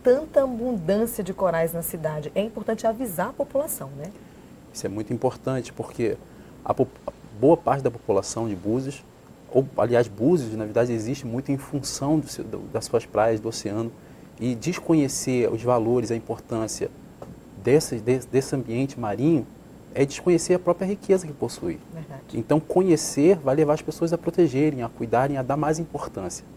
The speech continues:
Speaker 1: Esse projeto você havia comentado, quando ele começou em dois mil, ele começou no ano dois mil, ele começou por causa de uma percepção de moradores e de pescadores ali na região?
Speaker 2: Exatamente. Os próprios moradores ali e, e, e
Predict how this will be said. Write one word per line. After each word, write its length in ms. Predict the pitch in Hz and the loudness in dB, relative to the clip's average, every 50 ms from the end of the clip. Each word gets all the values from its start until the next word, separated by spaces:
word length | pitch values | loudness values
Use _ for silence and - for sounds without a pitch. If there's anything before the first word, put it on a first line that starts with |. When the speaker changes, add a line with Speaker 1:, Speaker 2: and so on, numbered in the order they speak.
| - - - - - - - | -20 -20 -20 -20 -20 -12 -8
Speaker 1:
Esse 180 | - 190 190 - | -6 -6 -6 -4
projeto 380 | - 208 202 190 196 196 196 | -2 0 2 4 4 4 4
você 200 | - 190 190 - | 2 -2 2 4
havia 200 | 196 185 180 185 | 4 4 4 2
comentado, 460 | 180 - 175 165 165 165 196 190 190 190 | 0 0 -2 -2 -2 -2 -2 -2 -2 -2
quando 180 | - 190 185 | -2 -2 0
ele 140 | 190 196 220 | 0 -2 -4
começou 420 | - - 196 185 175 - - 180 | -4 -4 -4 -4 -4 -6 -6 -4
em 60 | 175 170 | -4 -2
dois 260 | 156 156 151 143 147 | -2 -4 -4 -4 -4
mil, 340 | 156 170 220 254 240 170 - - | -4 -4 -2 -2 -4 -6 -6 -6
ele 140 | 170 170 175 | -6 -6 -6
começou 520 | - 185 180 175 - - - - 190 196 | -4 -4 -4 -6 -6 -6 -4 -2 -2 -2
no 140 | 190 170 165 | 0 2 2
ano 180 | 156 220 214 | 2 2 2
dois 220 | 175 147 151 147 135 | 2 0 -2 -2 -2
mil, 220 | 151 208 247 214 - - - - - | -4 -6 -6 -6 -8 -12 -20 -6 0
ele 140 | - 185 214 | 2 2 2
começou 240 | 208 214 208 - 247 | 2 2 2 0 0
por 100 | 240 233 | 0 2
causa 240 | - 226 220 214 226 | 2 4 4 4 2
de 60 | 196 | 2
uma 120 | 220 226 | 2 2
percepção 840 | 226 226 - - - 277 320 302 - 285 - - - - - 226 214 214 - - | 0 0 -2 -2 -2 -2 0 -2 -4 -6 -6 -4 -2 2 4 4 4 4 0 -6
de 160 | 175 - 202 | -8 -6 -4
moradores 920 | 196 196 220 285 311 302 247 180 180 185 190 233 294 349 359 - - - - | -2 0 2 2 2 0 0 0 2 4 4 4 4 2 -2 -4 -4 -8 -8
e 120 | - 247 | -10 -10
de 100 | 240 - | -8 -8
pescadores 800 | - - - 320 - - - 277 190 160 180 254 427 440 - 175 165 | -4 -2 0 0 0 0 -2 -4 -4 -2 0 0 0 -2 -4 -4 -2
ali 160 | 170 160 160 | -2 -2 -2
na 80 | 156 156 | -2 -4
região? 380 | 151 156 139 147 170 220 339 - - - | -4 -6 -6 -6 -8 -8 -8 -10 -10 -8
Speaker 2:
Exatamente. 840 | 135 113 113 120 120 117 - 143 127 107 95 95 92 - - - - - - - - - - - | -8 -4 0 2 2 2 2 0 -2 -2 -4 -8 -10 -12 -14 -18 -20 -20 -20 -20 -20 -20 -18 -16
Os 80 | - 113 | -14 2
próprios 260 | - - - 165 - | 6 8 8 8 6
moradores 720 | 170 160 160 151 123 107 104 107 123 135 135 120 110 - | 6 6 6 6 6 4 2 2 4 4 4 2 0 -2
ali 160 | 117 107 104 | -2 -2 -2
e, 60 | 117 131 | -2 -4
e, 720 | 135 131 110 113 113 107 98 - 107 101 90 95 98 | -4 -6 -6 -6 -8 -10 -10 -8 -8 -8 -8 -8 -8
e 40 | 87 | -10